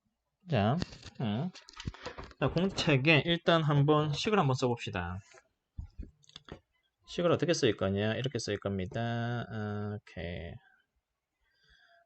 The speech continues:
자, 오분의 사 나누기 이를 할 겁니다. 오분의 사 나누기 이. 자, 이건 식이에요. 선생님 항상 강조하는 내용이 있어요.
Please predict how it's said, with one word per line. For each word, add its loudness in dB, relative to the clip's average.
자, -6
오분의 2
사 4
나누기 6
이를 6
할 2
겁니다. -2
오분의 -2
사 -2
나누기 2
이. -2
자, 10
이건 12
식이에요. 12
선생님 8
항상 10
강조하는 10
내용이 10
있어요. 2